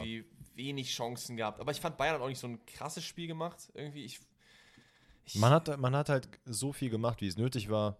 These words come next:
Speaker 2: hat gegen Inter gereicht und fertig.
Speaker 1: Richtig, richtig. Mehr gibt's dazu eigentlich auch nicht zu sagen.
Speaker 2: Nee,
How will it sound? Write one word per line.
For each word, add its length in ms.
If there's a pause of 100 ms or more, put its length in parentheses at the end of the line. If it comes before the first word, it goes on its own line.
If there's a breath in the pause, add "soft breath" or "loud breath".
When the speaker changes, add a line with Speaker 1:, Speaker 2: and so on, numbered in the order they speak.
(120)
Speaker 2:
hat 140
gegen 160
Inter 220
gereicht 380
und 100
fertig. 400 (160)
Speaker 1:
Richtig, 320
richtig. 280
Mehr 120
gibt's 200
dazu 200
eigentlich 160
auch 40
nicht 120
zu 120
sagen. 260
Speaker 2:
Nee, 120